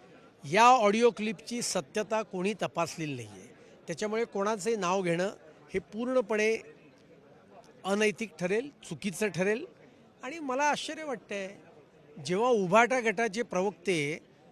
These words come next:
on air शिव्या घालतात, परवाच्याच सभेमध्ये नागपुरातल्याच उपमुख्यमंत्री माननीय अजितदादा पाटील यांचा उल्लेख त्यांनी काय म्हणून केला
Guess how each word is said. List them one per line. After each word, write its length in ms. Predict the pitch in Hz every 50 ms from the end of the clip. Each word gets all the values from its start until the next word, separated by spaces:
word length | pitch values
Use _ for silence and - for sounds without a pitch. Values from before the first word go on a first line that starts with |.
| - _ - 175
on 240 | 175 214 254 269 262
air 360 | 247 233 240 254 247 214 180 - - - - - - - - - - - - - -
शिव्या 380 | - - - 208 226 262 269
घालतात, 440 | 247 220 190 165 131 160 143 135 139 - - - - - - - - - - - - - - - - - - - -
परवाच्याच 640 | 185 202 214 233 240 247 - - 269 269 - - -
सभेमध्ये 440 | 240 202 233 240 240 233 220 220
नागपुरातल्याच 1000 | 208 196 190 - - - 233 240 240 226 - 233 233 226 196 139 - - - - - - - - - - - - - - - - - - - - - - - - - - - -
उपमुख्यमंत्री 840 | 202 180 - 247 233 240 180 - 233 233 240 233 214 180 226 254
माननीय 460 | 240 220 202 202 214 226 233 240 240
अजितदादा 520 | 233 214 185 170 202 190 226 233 226 240 240
पाटील 360 | - 214 214 175 - 233 226
यांचा 240 | 226 214 175 214 240
उल्लेख 300 | 220 214 214 214 247 -
त्यांनी 240 | - 254 240 247
काय 240 | - 240 233 247 247
म्हणून 240 | 240 233 233 247 240 185
केला 300 | - 233 226 226 226 233